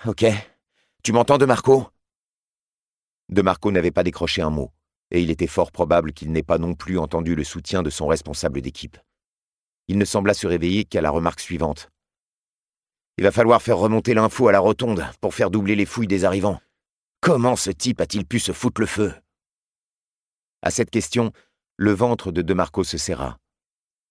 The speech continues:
Il laissa sa main glisser le long de sa cuisse pour descendre vers sa poche de treillis. Vide. Le chef surveillant remarqua que le nouveau était passé de blanc choqué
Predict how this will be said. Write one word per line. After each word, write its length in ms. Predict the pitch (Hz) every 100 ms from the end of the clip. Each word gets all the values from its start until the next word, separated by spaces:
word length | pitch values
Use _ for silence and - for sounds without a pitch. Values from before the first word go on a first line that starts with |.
| _ -
Il 220 | 80 80
laissa 240 | 82 -
sa 140 | 87 90
main 140 | 87
glisser 340 | 80 80 - 95
le 100 | 76
long 160 | 90
de 60 | 90
sa 160 | 85
cuisse 260 | - 98 92
pour 180 | - 73
descendre 420 | 80 - 90 73
vers 140 | 76 -
sa 120 | 82
poche 240 | - 90
de 100 | 85
treillis. 440 | 76 85 71 65 - _ _ _ _ _ _ _ -
Vide. 400 | 60 73 - - _ _ _ _ _ _ _ _ _ _ _ _ _ -
Le 80 |
chef 220 | 78 101 -
surveillant 440 | - 76 90 101
remarqua 340 | 85 78 113
que 100 | 92
le 80 | 78
nouveau 300 | 78 78 98
était 160 | 92 -
passé 300 | 85 - 85
de 140 | 73
blanc 300 | 65 71 92
choqué 440 | - 85 73 98